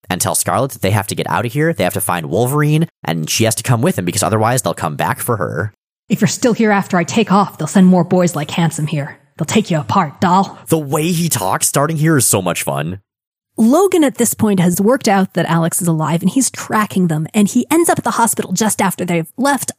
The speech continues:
Speaker 2: Unfortunately, once again, the Russians are a step ahead of him, and that step involves fairly destructive explosives. This time, Wolverine is not able to get away from the explosion in time.
Speaker 1: And I love the way this is drawn,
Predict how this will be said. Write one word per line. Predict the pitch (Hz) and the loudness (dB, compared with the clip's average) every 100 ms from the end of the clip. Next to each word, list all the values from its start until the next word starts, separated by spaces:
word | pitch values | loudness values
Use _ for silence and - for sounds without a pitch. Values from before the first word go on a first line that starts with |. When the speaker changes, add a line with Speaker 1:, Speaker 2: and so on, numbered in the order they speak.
| - | 0
Speaker 2:
Unfortunately, | 311 311 - - 403 - 294 254 247 226 196 - | 0 0 -6 -2 -2 0 0 0 2 2 2 0
once | 226 247 415 349 | 0 2 2 2
again, | 320 254 254 | 2 4 4
the | 240 | 4
Russians | 226 226 233 208 | 2 2 4 4
are | 202 | 4
a | |
step | 226 359 330 | 2 0 2
ahead | 247 208 | 2 2
of | 196 | 2
him, | 208 | 4
and | 254 | 4
that | 302 - | 2 0
step | 269 254 | 0 2
involves | 240 220 220 196 - | 2 4 2 0 -2
fairly | - 220 208 | -2 0 2
destructive | 196 - 185 - 170 | 0 0 0 0 -2
explosives. | 165 - - 339 285 254 214 - _ | -2 -2 2 2 4 2 -2 -8 _
This | 247 381 - | 0 2 2
time, | 311 269 | 2 4
Wolverine | 247 240 247 226 | 4 4 4 4
is | 208 | 4
not | 208 247 254 | 4 4 2
able | 220 196 | 2 2
to | |
get | 196 | 2
away | 180 175 | 2 2
from | 190 | 2
the | 170 | 2
explosion | 156 - 180 165 165 | 0 -2 0 2 0
in | 165 | -2
time. | - - - - _ - | -6 -14 -18 -20 _ -2
Speaker 1:
And | 123 | 0
I | 117 | 2
love | 104 107 | 2 2
the | 107 | 2
way | 104 | 2
this | 95 92 | 2 0
is | 76 | -2
drawn, | 73 78 82 69 69 | -2 0 0 -2 -6